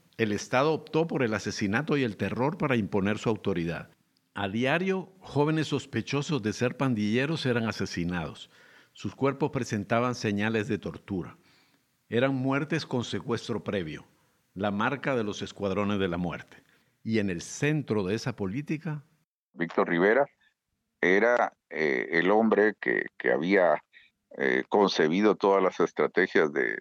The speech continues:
Speaker 2: de seguridad, la lucha entre secuestros. Él estuvo en Pavón, estuvo,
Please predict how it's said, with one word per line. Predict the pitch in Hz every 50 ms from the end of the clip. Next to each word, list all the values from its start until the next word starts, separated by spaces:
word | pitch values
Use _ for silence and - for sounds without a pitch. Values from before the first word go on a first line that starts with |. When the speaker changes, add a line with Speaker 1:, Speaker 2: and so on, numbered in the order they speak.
| 50
Speaker 2:
de | - 80 76
seguridad, | - - 76 73 73 71 73 82 95 107 120 123 113 98
la | 85 76
lucha | 76 85 82 - -
entre | 73 71 - 71 69
secuestros. | - 69 62 - - 123 135 - - - 95 85 -
Él | 85 80
estuvo | 73 - - 92 80
en | 76
Pavón, | - - 67 69 82 107 131 135 135 127 113
estuvo, | 87 78 - - 87 80 78 78 -